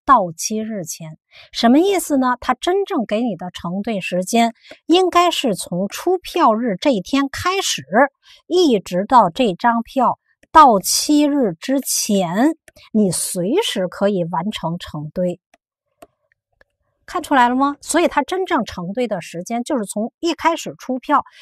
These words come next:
一直到这张票到期日前。所以大家看远期的汇票，它的承兑可以在一开始出票就完成，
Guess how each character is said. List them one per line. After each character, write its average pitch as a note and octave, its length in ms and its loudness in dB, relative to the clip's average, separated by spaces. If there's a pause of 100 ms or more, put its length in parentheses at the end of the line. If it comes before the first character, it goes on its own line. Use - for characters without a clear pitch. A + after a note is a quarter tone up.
(200)
一 D4 220 6
直 F#3+ 180 -2
到 G3 180 0
这 G#3 200 -4
张 G3+ 240 -6
票 G3+ 340 -6 (100)
到 F3+ 200 2
期 F#3 180 -10
日 F#3 220 -8
前。 D3+ 320 -16 (480)
所 F#4 160 0
以 E4 100 0
大 C#4+ 160 4
家 D4 140 2
看 G#3+ 260 -4
远 E3+ 240 -2
期 F#4 240 -4
的 A#3 160 2
汇 G3+ 220 -6
票， F#3+ 240 -4
它 - 120 -2
的 D#4+ 140 0
承 F#3 320 -10
兑 C#4 160 -4
可 - 280 -4
以 C4 160 -2
在 F#3+ 340 -6
一 D#4+ 120 -2
开 - 240 0
始 - 220 -8
出 C#4+ 180 -8
票 A#3+ 240 -2
就 G3 140 -6
完 D#3+ 260 -8
成， D3 200 -14